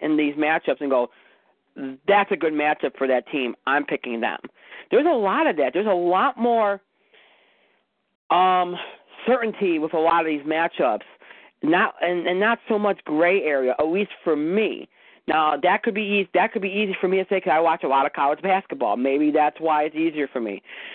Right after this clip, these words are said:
But I, I'm telling you, th-, I haven't watched any more college basketball this year than I have in the past. And for me, this year, I find it, at least the first two days, as a picks to be somewhat easier, actually more so than somewhat,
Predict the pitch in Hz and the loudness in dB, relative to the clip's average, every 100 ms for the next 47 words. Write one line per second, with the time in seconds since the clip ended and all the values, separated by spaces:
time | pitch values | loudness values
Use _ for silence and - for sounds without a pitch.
0 | - - _ 165 160 180 175 185 180 214 | -20 -20 _ 2 4 2 0 -2 -2 0
1 | 208 160 143 160 - 151 208 220 202 196 | 0 0 -2 -4 0 0 2 2 2 0
2 | 190 190 196 208 196 - 190 185 - 180 | 0 0 0 0 -2 0 2 2 0 0
3 | 185 170 170 180 165 156 160 147 127 - | 0 -4 -2 -2 -2 -2 -2 -2 -2 0
4 | 135 - - _ _ - - - - - | 0 -2 -14 _ _ -20 -20 -20 -20 -10
5 | - 147 143 139 147 160 165 185 170 147 | -2 2 2 0 0 0 0 0 0 0
6 | 165 160 175 160 151 147 147 156 151 147 | -2 0 0 2 2 0 0 -2 -2 -4
7 | - _ _ _ 147 170 170 - 175 170 | -8 _ _ _ 0 0 -2 -2 -2 -2
8 | - 160 143 135 - - 135 - 139 - | -2 0 0 -4 -12 -4 -4 -2 -6 -4
9 | - 170 - 151 139 135 - _ _ _ | -2 -2 -2 -4 -2 -2 -4 _ _ _
10 | _ _ - 185 180 175 - 165 160 147 | _ _ 0 2 4 0 0 -4 -4 -2
11 | 143 151 180 139 139 165 - 120 - 147 | 0 0 -2 -2 -2 -2 -2 -6 -2 0
12 | 127 - | 0 -6